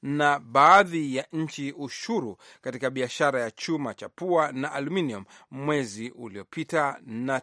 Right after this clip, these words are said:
Tokyo imeshaomba kuondolewa kwa ushuru huo. Trump na Abe wanatazamiwa kuendelea kukabiliana juu ya, kukubaliana, kumradhi, juu ya kuiwekea kishinikizo cha juu serikali ya Korea Kaskazini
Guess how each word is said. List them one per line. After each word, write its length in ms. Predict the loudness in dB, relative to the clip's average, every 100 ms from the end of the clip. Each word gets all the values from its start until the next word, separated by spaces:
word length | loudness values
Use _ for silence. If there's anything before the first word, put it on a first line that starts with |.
| _
Tokyo 480 | 2 2 0 -10 -10 -16 -16
imeshaomba 680 | -10 -8 -6 -6 -4 -2 -2
kuondolewa 600 | -4 -4 -2 0 0 -2
kwa 180 | -6 -10
ushuru 320 | -10 -14 -12
huo. 360 | -6 -4 -4 -8 _ _ _ -4
Trump 380 | 2 2 2
na 120 | -6 -4
Abe 320 | 2 4 4 -2
wanatazamiwa 580 | -2 -6 -6 -4 -4
kuendelea 600 | -4 -4 -4 0 0 0 -8 -20 -20 _
kukabiliana 1300 | -8 -4 -2 -2 -4 -2 -2 2 4 4 0 -2 -4 -14 _
juu 380 | -16 -8 -6 -2
ya, 140 | -2 -2
kukubaliana, 1000 | -4 -6 -4 0 2 2 2 0 0 -4
kumradhi, 480 | -8 -4 -2 -4
juu 200 | -6 -4
ya 140 | -2 -2
kuiwekea 600 | -4 -8 -8 -8 -2 -2
kishinikizo 720 | -4 -10 -10 -10 -8 -6 -6 -6 -18 -20 _ _
cha 180 | -6 -6
juu 380 | -4 -2 -2 -4
serikali 480 | -10 -10 -4 -2
ya 60 | -2
Korea 300 | -6 -4 -4
Kaskazini 600 | -6 -8 -8 -4 -4 -4